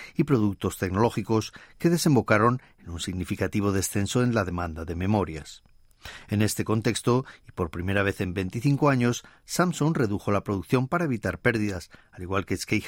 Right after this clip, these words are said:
Hynix, otro de los líderes del sector de chips de Corea del Sur. Como dato alentador, desde el último trimestre de dos mil veintitrés, el mercado mundial de semiconductores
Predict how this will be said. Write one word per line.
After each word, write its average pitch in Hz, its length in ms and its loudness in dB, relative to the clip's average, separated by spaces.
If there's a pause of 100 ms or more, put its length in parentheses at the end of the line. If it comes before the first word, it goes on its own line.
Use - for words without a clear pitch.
Hynix, 113 380 -2 (220)
otro 156 300 2
de 117 80 4
los 104 160 2
líderes 107 380 2
del 104 100 0
sector 87 340 -4
de 85 120 -6
chips 95 300 -4
de 110 120 0
Corea 76 300 -10
del - 200 -14
Sur. - 280 -2 (760)
Como 107 200 0
dato 117 280 4
alentador, 117 560 2 (260)
desde 85 200 -10
el 90 80 -8
último 95 340 -2
trimestre 101 520 0
de 98 160 0
dos 101 220 -2
mil 156 140 2
veintitrés, 110 640 -2 (300)
el 120 120 2
mercado 170 400 2
mundial 113 400 4
de 90 80 -4
semiconductores 101 960 0